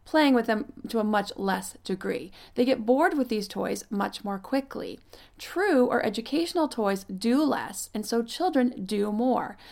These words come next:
Therefore, they engage more in the play. For instance, if you have an animal figurine, and you have one cow that does the mooing and another cow that's silent, you want to just get the toys that are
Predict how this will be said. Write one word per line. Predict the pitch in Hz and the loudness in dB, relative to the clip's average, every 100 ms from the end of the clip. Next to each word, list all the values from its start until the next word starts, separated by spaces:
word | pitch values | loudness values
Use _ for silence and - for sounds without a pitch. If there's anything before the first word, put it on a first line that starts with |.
| - | -2
Therefore, | 262 262 269 | 2 4 4
they | 247 254 | 6 6
engage | 247 226 240 262 269 226 | 4 2 4 4 2 0
more | 220 202 214 - | -2 0 -2 -2
in | 214 208 | -2 -2
the | 208 | -4
play. | 202 233 226 233 - - - | -6 -2 0 0 -6 -16 -6
For | - - | 0 4
instance, | 359 339 330 262 - - - | 4 4 2 2 0 -8 0
if | 254 | 4
you | |
have | 277 | 6
an | 254 | 6
animal | 254 269 285 277 247 | 6 6 6 6 4
figurine, | - 240 214 208 - - 196 190 - - - - | 2 2 0 -2 -4 -6 -8 -12 -20 -20 -20 -6
and | - 247 | 4 6
you | 247 | 8
have | 240 220 | 6 4
one | 233 269 294 285 | 6 6 8 4
cow | - 247 226 208 | 2 0 4 4
that | - 208 - 202 | 4 2 2 2
does | 220 208 | 2 2
the | 202 | 0
mooing | 208 233 254 240 240 240 233 - | 4 6 8 6 4 -2 -6 -6
and | - 220 | 0 2
another | 220 254 285 277 | 4 4 4 2
cow | 226 214 | 0 2
that's | 202 226 - | 2 0 -2
silent, | 330 403 277 220 262 - - | 0 2 2 0 -4 -12 0
you | 262 | 4
want | 262 254 | 4 4
to | 254 254 | 2 2
just | 233 233 | 0 0
get | - 233 | 0 0
the | 226 | -2
toys | 220 226 208 196 - | -2 -2 0 -2 -2
that | 208 208 - | 0 0 0
are | 214 196 190 | -4 -2 -4